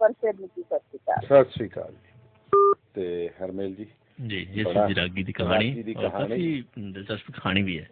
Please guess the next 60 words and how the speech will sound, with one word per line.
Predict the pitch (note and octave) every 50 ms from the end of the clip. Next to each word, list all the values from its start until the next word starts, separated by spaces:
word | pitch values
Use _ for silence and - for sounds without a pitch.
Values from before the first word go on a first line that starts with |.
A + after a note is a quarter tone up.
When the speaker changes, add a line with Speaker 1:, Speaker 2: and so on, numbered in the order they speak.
| _ - G#2+
Speaker 2:
ਹਾਂ, | G#2+ A#2+ G2 D#2 C#2+ - - - - - - - - - - _ - F#2 -
ਕਿ | - A2 G#2+ G2+ G2 G2 G2 F#2+ _ _ - _ _
ਵੈਸੇ | C#3 E3 E3+ - A#3
ਗੱਲ | A3+ D#3+ D3+ D3+ E3+
ਕਰੀਏ | D#3+ F#3 E3+ E3+ E3+ G3+
ਕਿ | F#3+ - G3+ G3 F#3 - _ _
ਭਾਰਤ | D#3+ D3+ C3+ A#2+ - - -
ਦੇ | E3 F#3+
ਵਿੱਚ | F#3 F3+ - -
ਉੱਗਣ | E3 C#3 - D3+ D3+
ਵਾਲੀਆਂ | D3+ C#3+ C3+ C3+ D3 C#3+
ਕਈ | D3 E3+ F3
ਚੀਜ਼ਾਂ, | E3+ D#3+ D#3 C#3 C3 D3 C3+
ਵੈਸੇ | C#3 C3 B2+ C#3+
ਮੈਂ | C3+ C#3 C#3+ C3 - - - - - - _ _ _ -
ਭਾਰਤ | D3+ C#3 C3+ C3+ A3+ -
ਹੀ | F#3+ F#3
ਨਹੀਂ, | F#3 F#3+
ਇਹ | F#3 F3+
ਤਾਂ | F3+ F3
ਭੈਣ | D#3+ - D#3 D3+ C#3 B2
ਜੀ | B2 B2+
ਜਿਵੇਂ | C3 C#3 C3
ਦੱਸ | B2 C3 A#2 - -
ਗਏ | B2 C3
ਨੇ | B2+ C3+
ਕਿ | B2 B2 C3 B2+
ਅਫਰੀਕਾ | B2+ B2+ A#2+ A#2+ A#2+ - B2 B2
ਦੇ | B2 B2+
ਵਿੱਚ | A#2+ A2+ A#2 -
ਵੀ | A2+
ਬਹੁਤ | A2 A#2 A#2+ B2 -
ਉੱਗਦੀ | A#2 G#2 G#2 A2+ C3+
ਆ, | D3
ਬੜੀਆਂ | D3+ C3+ D#3+ E3+ F3+ G3+
ਚੀਜ਼ਾਂ | G3 - F3 D#3+ D3+ G#3 G3+
ਪਈਆਂ | - F3 D3+ C3+ C3+
ਨੇ। | C3 D#3
Speaker 3:
ਅ, | C#3
Speaker 2:
ਤੇ | C#3 C#3
Speaker 3:
ਇੱਥੋਂ | D3+ E3 F3+ F#3+ G#3+
ਤੱਕ | G3+ F#3+
Speaker 2:
ਕੁਦਰਤ | A#3+ B3+ B3+
ਦੇ | G#3 G#3 B3
Speaker 3:
ਕਿ | A#3 E3+
Speaker 2:
ਨੇੜੇ | - G3 - G3
Speaker 3:
ਦਾਨੇਵਾਲ | - - C3 C3 F#3 F3+
Speaker 2:
ਜਿੰਨਾ | D#3+ E3 F#3
Speaker 3:
ਸਾਹਿਬ, | F3+ E3+ E3
ਇਹ | - D#3+ D3+ D3+ D3+
ਹਿਮਾਲਿਆ | C3+ D3 B2 A#2 A#2 A#2 A#2 B2 B2+ C3+ C#3 C#3
ਦੇ | B2+ C3 C3
ਵਿੱਚ | A#2 A2+ G#2+ G2 _ - - A#2+ A#2+ B2 B2 _
ਤੇਈ | - C3 C3 C3
ਸੌ | C3 - D3+ C3+
ਕਿਲੋਮੀਟਰ | - C#3 A#2 A#2 A#2+ A#2+ A#2+ - -
ਦੀ | A2+ A#2+ A#2
ਉਚਾਈ | A2 - G#2+ G#2 A2
ਤੱਕ | A2+ A2 G#2 - -
ਵੀ, | G#2+ G#2+ G#2+ G#2 G#2 G#2 - -